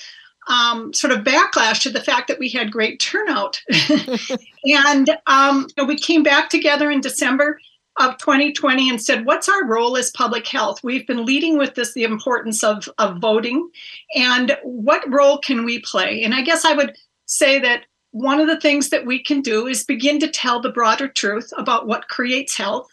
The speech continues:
and how inclusive democracy is important to what creates health. And so we set out, and in, in the winter of twenty twenty-one, to look at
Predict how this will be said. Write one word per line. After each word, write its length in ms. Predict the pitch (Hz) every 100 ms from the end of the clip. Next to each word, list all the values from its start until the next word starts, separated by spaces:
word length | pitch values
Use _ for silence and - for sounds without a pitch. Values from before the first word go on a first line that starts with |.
| _ _ _ - - -
and 180 | 254
how 520 | 240 - 247 262 277 -
inclusive 800 | 269 262 - 285 285 - 294
democracy 880 | 262 262 233 233 - 233 - 240 233 - _ -
is 220 | 269 226
important 760 | 269 269 - 339 370 240 - - -
to 120 | 226
what 280 | 202 - -
creates 500 | - 196 196 - -
health. 400 | 196 - - - - - - -
And 220 | 269 262
so 300 | - 269 269
we 180 | 277 240
set 300 | - 269 339
out, 400 | 214 240 339 -
and 260 | 254 233
in, 220 | 233 233 226 -
in 120 | 240
the 100 | 233
winter 340 | 226 294 302 285
of 140 | 254
twenty 340 | - 277 254 240
twenty-one, 640 | 277 247 226 254 330 277 - - _ -
to 360 | 311 302 294
look 480 | - 226 285 427 -
at 400 | 262 240 240 -